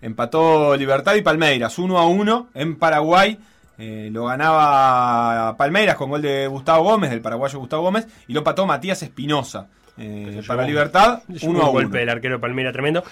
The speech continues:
Speaker 1: Partido
Speaker 2: Martín
Speaker 1: de ida, hoy, siete y cuarto.
Speaker 2: Sí.
Speaker 1: ¿Querías decir algo más de Palmeiras
Speaker 2: Sí,
Speaker 1: Libertad?
Speaker 2: que Martín Silva fue titular en Libertad y, y Matías Viña en Palmeiras. Eh, dos muy buenas atajadas de Martín Silva, eh, sobre el final ya iban uno a uno, un zapatazo de afuera del área, arriba a la izquierda, y un tiro libre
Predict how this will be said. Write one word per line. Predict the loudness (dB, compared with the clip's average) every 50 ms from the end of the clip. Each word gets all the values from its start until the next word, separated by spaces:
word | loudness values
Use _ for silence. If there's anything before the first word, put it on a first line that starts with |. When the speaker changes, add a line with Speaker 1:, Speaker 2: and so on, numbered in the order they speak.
| -18 -12 _
Speaker 1:
Partido | -6 -4 -2 0 0 0
Speaker 2:
Martín | 2 2 4
Speaker 1:
de | 4
ida, | 4 4 4 6
hoy, | 6 4 4 2 0
siete | -4 -6 -4 -4 -4 -4 -4
y | -6
cuarto. | -2 0 0 0 0 2 2 2 2 0 -2 -6
Speaker 2:
Sí. | -12 -10 -6
Speaker 1:
¿Querías | -2 -2 -2 -2
decir | -2 -2 -4
algo | -2 -2
más | -2 -2 -2
de | -2
Palmeiras | -4 -6 -6 -6 -4 -2 0
Speaker 2:
Sí, | 0
Speaker 1:
Libertad? | 0 0 2 2 2 2
Speaker 2:
que | 2 2 2 2 2 0 0 -2 -2 -4
Martín | -4 -4 -6 -6 -8 -8
Silva | -6 -6 -6 -6
fue | -6 -8 -10 -10
titular | -10 -10 -8 -6 -4 -4
en | -4 -6
Libertad | -6 -6 -8 -6 -6 -6
y, | -8 -8 -8 -10 -10 -8
y | -8
Matías | -8 -8 -8 -10 -8 -8
Viña | -6 -6 -6
en | -6
Palmeiras. | -6 -4 -4 -2 -2 -2 -2 -4 -6 _ _ _ _ _ _ _ _
Eh, | -16 -16 -16 -14 -14
dos | -4 -2 -2 0 0 0
muy | 0 0 0
buenas | 0 -2 -2 -4 -6
atajadas | -10 -14 -12 -8 -6 -2 0 0 0
de | 0 -2
Martín | -8 -10 -10 -10 -10 -10
Silva, | -10 -10 -8 -6 -2 -2 -2 -2 -2 -6 _ _ _ _ -16
eh, | -14 -12 -10 -10 -12 -14 -16
sobre | -12 -10 -8 -8 -8
el | -8
final | -8 -6 -6 -6
ya | -6 -6 -8
iban | -8 -8 -6 -6
uno | -4 -4 -2
a |
uno, | 0 0 0 0 0 -2 -4 -6 _ _ _ _ _ _ -14
un | -12 -10 -10 -10 -10 -12 -12
zapatazo | -12 -10 -10 -6 -6 -6 -6 -4 -4 -6 -6 -6 -8 -10
de | -10
afuera | -10 -8 -8 -6 -4
del | -4 -2
área, | -2 -4 -4 -4 -4 -4
arriba | -6 -6 -6 -6 -6
a | -6
la | -8
izquierda, | -10 -8 -6 -4 -4 -2 -2
y | -4 -4
un | -6 -6
tiro | -6 -6 -4 -4
libre | -4 -4 -6 -6 -6 -6 -8 -10 -12